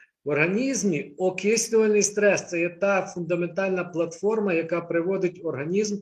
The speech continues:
до загибелі при цукровому діабету. Когось через рік, два, когось через п'ять, через десять.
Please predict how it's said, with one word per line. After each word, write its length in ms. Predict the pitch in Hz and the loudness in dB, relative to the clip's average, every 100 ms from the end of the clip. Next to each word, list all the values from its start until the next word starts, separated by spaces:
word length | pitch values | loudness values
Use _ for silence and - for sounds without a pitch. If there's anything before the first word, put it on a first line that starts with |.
| - _ 131 | -10 _ 0
до 160 | 175 | 2
загибелі 540 | 165 156 180 135 135 127 | 2 2 2 0 0 -2
при 160 | 135 | -6
цукровому 520 | 139 - 156 160 147 | -10 -8 -4 -2 -2
діабету. 540 | 127 139 123 123 98 - _ _ _ - | -2 -2 -2 -4 -6 -12 _ _ _ -2
Когось 380 | 170 190 196 - | 2 4 2 2
через 380 | 175 156 135 | 0 2 2
рік, 320 | 160 202 202 120 | 2 2 0 -2
два, 280 | 139 180 190 | -2 0 0
когось 320 | - 170 170 | 0 0 0
через 300 | - 156 147 | -4 -4 -4
п'ять, 380 | - 175 180 175 | 0 2 2 0
через 340 | 156 143 131 | 0 0 0
десять. 360 | 131 135 - | 0 0 -2